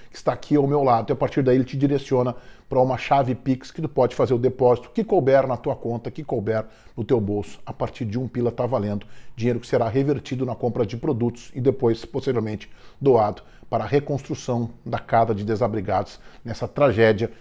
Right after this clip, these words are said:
que se acomete no Rio Grande do Sul. Tu quer antecipar o pagamento do teu F G T S? A Mais Ágil é a empresa que te dá todo o caminho.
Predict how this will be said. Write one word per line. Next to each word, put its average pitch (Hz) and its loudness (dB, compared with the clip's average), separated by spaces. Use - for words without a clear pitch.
que - -10
se - 0
acomete 98 0
no 107 -4
Rio 101 -2
Grande 98 -2
do 101 -4
Sul. 85 -8
Tu 143 2
quer 160 10
antecipar 147 6
o 131 6
pagamento 120 2
do 104 0
teu 110 4
F 110 2
G 92 0
T 110 0
S? 135 4
A 107 -2
Mais 131 2
Ágil 143 4
é 131 2
a 123 4
empresa 123 2
que - -12
te - -12
dá 120 2
todo 160 2
o - -4
caminho. 143 -2